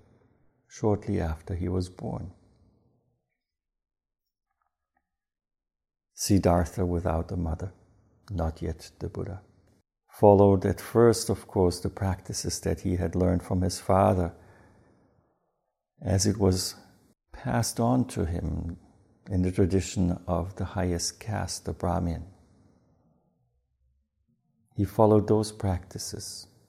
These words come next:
learned meditation, but all of it was not leading him to a sufficiently deep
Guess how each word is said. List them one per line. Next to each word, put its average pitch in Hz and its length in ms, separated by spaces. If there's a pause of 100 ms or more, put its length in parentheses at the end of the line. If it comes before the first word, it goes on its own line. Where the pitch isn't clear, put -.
(1500)
learned 101 600 (600)
meditation, 92 840 (1400)
but 135 160
all 170 220
of 139 120
it 95 120
was 85 240
not 90 480 (760)
leading 95 580
him 82 280 (480)
to 107 180
a 92 60
sufficiently 95 800
deep 85 380